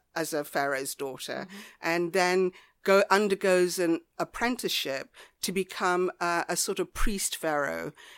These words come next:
Speaker 1: and she will, she in turn rules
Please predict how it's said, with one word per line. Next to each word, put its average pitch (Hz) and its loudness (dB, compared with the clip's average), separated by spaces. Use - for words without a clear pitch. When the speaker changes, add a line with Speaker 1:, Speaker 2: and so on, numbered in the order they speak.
Speaker 1:
and 175 0
she 202 2
will, 185 4
she 202 2
in 185 6
turn 170 2
rules 185 6